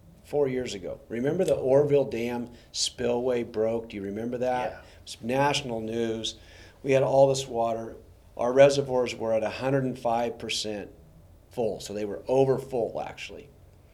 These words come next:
Speaker 1: Now, here we are four years later, and we're in a, yeah,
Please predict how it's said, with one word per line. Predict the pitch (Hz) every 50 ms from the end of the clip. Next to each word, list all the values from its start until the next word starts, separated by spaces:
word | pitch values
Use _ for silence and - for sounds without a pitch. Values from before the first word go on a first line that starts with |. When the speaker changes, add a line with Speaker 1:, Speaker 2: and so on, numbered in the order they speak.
| - - - - - - - - - - - - - - - - - - - - - - -
Speaker 1:
Now, | 120 117 107 107
here | 117 139
we | 156 156
are | 147 127 120 117
four | - - 143 143 151
years | 156 143 143 135 131
later, | 127 135 135 120 117 90
and | 113 113 117
we're | 120 123 123 117
in | 110 -
a, | - - - - - -
yeah, | 120 127 107